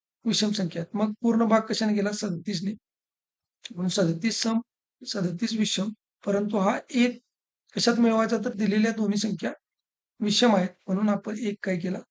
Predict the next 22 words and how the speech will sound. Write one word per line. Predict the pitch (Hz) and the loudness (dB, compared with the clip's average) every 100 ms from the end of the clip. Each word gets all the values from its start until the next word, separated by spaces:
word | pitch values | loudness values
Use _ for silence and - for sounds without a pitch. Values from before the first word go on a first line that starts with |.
| _ _ _ - | _ _ _ -4
या | 202 | -2
विषम | 175 - 202 | 0 -2 -2
मध्ये | 196 170 | 0 0
मिळवला. | 175 170 165 165 | 0 0 0 -2
आता | 165 - 196 | -6 -6 -6
उत्तर | 190 - 170 | -6 -6 -4
किती | 180 190 | -4 -4
आलं? | - - | -4 -6
अडतीस. | 226 170 - 165 | -4 -6 -6 -6
म्हणजे | 185 180 180 | -2 0 0
या | 185 | 0
ठिकाणी | 180 196 208 262 _ _ _ | -2 -4 -4 -6 _ _ _
समसंख्या | - - 208 214 220 202 208 | -6 0 0 0 0 -2 -2
झाल्या | 202 202 | 0 -2
एकूण | 196 208 | -2 -6
सदतीस | 202 175 170 - 254 - _ _ _ _ | -4 -4 -4 -6 -10 -10 _ _ _ _
आणि | 185 190 | -2 0
विषम | 175 196 196 | 0 -2 -2
संख्या | 196 175 202 | -2 -4 -4
झाल्या | 190 190 | -4 -4
एकूण | 254 196 - - _ _ _ _ - | -6 -10 -10 -12 _ _ _ _ -2
अडतीस. | 254 180 175 - - - | 2 4 2 -4 -8 -12